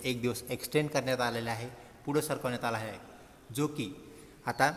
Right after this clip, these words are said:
तेरा सात दोन हजार चोवीसला सुरू होईल. तेरा सात दोन हजार चोवीसला सुरू झाल्यानंतर, जसं की आपण मागील व्हिडिओमध्ये पाहिले,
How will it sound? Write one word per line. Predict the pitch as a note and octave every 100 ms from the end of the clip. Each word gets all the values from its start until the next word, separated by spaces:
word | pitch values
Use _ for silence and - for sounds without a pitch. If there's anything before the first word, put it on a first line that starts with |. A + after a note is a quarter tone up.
| - - - -
तेरा | C3 C#3 D3+
सात | - C3+ A#2+ - -
दोन | B2 B2+
हजार | B2 C3+ -
चोवीसला | A#2+ A#2+ A2+ C3 - -
सुरू | C3+ A#2
होईल. | G#2 F#2 - - -
तेरा | C3+ C3+
सात | C#3 C#3+
दोन | C#3
हजार | C3 B2+
चोवीसला | C3 A#2+ B2+ C#3
सुरू | - B2+
झाल्यानंतर, | B2+ B2+ B2+ B2 F3+ - - - - A#2+
जसं | A#2+ D3+
की | D3
आपण | C3 C3+
मागील | A#2+ A#2 A#2+
व्हिडिओमध्ये | A#2 C3 B2+ B2
पाहिले, | B2 A#2 A#2